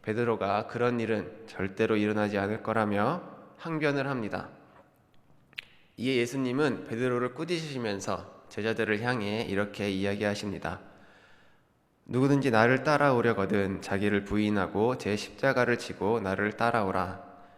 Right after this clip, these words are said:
누구든지 제 목숨을 구하고자 하는 사람은 잃을 것이요 누구든지 나를 위하여 제 목숨을 잃는 사람은 찾을 것이다."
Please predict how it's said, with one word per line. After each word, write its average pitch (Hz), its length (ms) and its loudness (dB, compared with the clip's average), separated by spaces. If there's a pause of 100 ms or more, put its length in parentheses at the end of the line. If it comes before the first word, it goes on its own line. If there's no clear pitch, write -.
(160)
누구든지 113 600 0
제 110 200 -2
목숨을 123 500 0
구하고자 113 480 2
하는 110 200 0
사람은 117 460 0
잃을 104 280 0
것이요 104 720 -2
누구든지 98 560 -2
나를 107 400 0
위하여 104 500 2
제 95 160 -6
목숨을 104 560 -2
잃는 101 360 -2
사람은 110 460 -4
찾을 131 360 -6
것이다." 90 460 -8